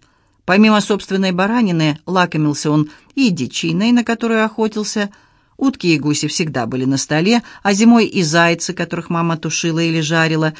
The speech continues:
или пускала на начинку для пирогов. В армии он о еде не думал, она была просто горючим и временем, когда можно было избавить ноги от усталости.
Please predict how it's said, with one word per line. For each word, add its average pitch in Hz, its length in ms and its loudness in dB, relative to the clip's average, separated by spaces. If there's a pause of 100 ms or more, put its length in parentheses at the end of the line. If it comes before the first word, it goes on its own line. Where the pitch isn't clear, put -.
(200)
или 311 160 4
пускала 226 480 0
на 220 100 4
начинку 165 540 -2
для 160 160 -2
пирогов. 139 580 -8 (400)
В 165 140 -6
армии 175 500 2
он 180 160 0
о 175 60 2
еде 180 280 2
не 220 140 4
думал, 151 400 0 (240)
она 156 240 -2
была 156 220 0
просто 160 320 -6
горючим 180 680 0 (300)
и 220 140 -2
временем, 233 420 6
когда 165 320 -2
можно 180 300 -2
было 170 260 -2
избавить 151 440 0
ноги 190 240 -2
от 185 180 -2
усталости. 120 640 -8